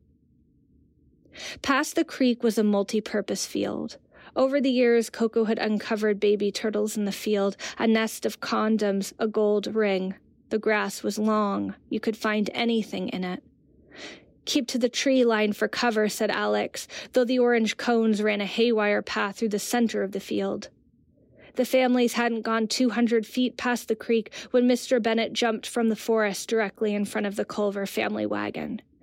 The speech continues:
He wore grease paint smeared up his cheeks,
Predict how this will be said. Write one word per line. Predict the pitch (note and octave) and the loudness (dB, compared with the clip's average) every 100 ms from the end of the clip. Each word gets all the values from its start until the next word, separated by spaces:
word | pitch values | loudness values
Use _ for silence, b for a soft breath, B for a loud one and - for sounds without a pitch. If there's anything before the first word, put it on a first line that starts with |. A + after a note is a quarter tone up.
| B B | B B
He | B3+ | 2
wore | A3+ A3+ | 4 2
grease | G3 G#3 A#3 A3 - | 0 0 2 0 -4
paint | - G#3 G#3+ | -2 0 0
smeared | - - A3+ A3 | -4 -2 0 2
up | G#3+ - | 0 0
his | A3 - | -4 -2
cheeks, | - B3 A3+ - | -2 0 0 -2